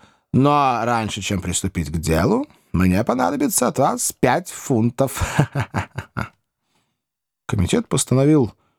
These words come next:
уплатить вперед пять фунтов, и мистер Эллер выдал эту сумму, после чего началось длительное совещание «Неведомо о чем»,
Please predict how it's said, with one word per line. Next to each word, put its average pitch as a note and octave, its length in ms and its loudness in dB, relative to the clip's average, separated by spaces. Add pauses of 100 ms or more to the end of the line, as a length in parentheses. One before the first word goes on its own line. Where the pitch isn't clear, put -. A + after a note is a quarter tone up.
(140)
уплатить D3 560 0
вперед F2 440 -2
пять C#2+ 220 -6
фунтов, - 560 -2 (500)
и - 80 4
мистер A#3+ 360 2
Эллер E3+ 380 2
выдал D3 460 0
эту D#3 200 -2
сумму, A2 640 2 (260)
после G2 280 0
чего D3+ 360 2
началось B2 440 0
длительное G#2 560 2
совещание G#2+ 880 0 (300)
«Неведомо F2 600 2
о D2 60 -6
чем», A3 380 0